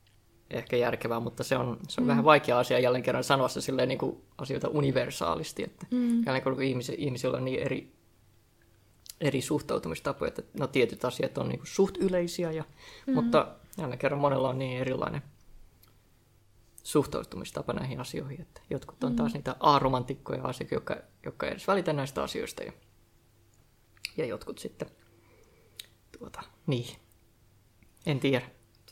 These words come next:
Speaker 2: En mä tiedä, pitäisi varmaan olla joku sellainen yleinen kurssi, että siellä opetettaisiin, että muut on, muut on myös ihmisiä,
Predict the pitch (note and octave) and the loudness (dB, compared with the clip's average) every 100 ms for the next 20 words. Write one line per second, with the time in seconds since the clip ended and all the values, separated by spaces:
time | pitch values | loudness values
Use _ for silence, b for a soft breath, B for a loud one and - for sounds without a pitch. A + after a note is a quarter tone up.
0 | - F#3 F3+ G3 F#3 G3+ F#3+ F3 G#3 A3 | -10 -4 -4 -4 -6 -4 -4 -2 0 2
1 | A3 G#3 F3+ F3+ F#3 F#3 E3+ D3+ - - | 4 4 2 2 -2 -4 -4 -6 -8 -4
2 | F3+ F3 D#3 F3 G#3 F#3 - - A3 G#3+ | -2 0 0 -2 -4 -4 -4 -4 -4 -4
3 | A3 - G#3 - G#3+ - G3+ A3 G#3+ C4+ | -4 -4 -4 -4 -6 -6 -8 -6 -4 -2
4 | C4 - G3+ F#3+ A3+ C#4 B3+ G3+ G3+ G3 | -4 -4 -4 -4 -2 -4 -2 0 0 0
5 | F3+ F3+ E3+ F#3+ F#3 G#3+ | 0 -2 -2 -2 -2 -4